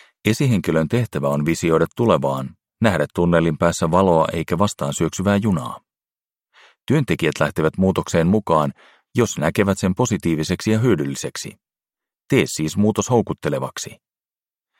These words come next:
Esihenkilötyöhön kohdistuu paljon odotuksia muutoksessa.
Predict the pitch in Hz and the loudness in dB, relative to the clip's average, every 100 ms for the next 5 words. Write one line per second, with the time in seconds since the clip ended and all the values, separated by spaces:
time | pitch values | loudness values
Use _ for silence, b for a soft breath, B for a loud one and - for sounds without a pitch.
0 | _ _ _ _ _ - 123 160 117 82 | _ _ _ _ _ -4 0 2 2 2
1 | 76 - 76 78 90 80 78 - 90 - | 0 0 0 0 0 -2 -2 -2 -2 2
2 | 123 73 73 - 110 - 90 120 120 113 | 0 2 -2 -2 -2 -2 -4 -2 0 0
3 | 82 - 71 - - - | -2 -6 -8 -8 -8 -10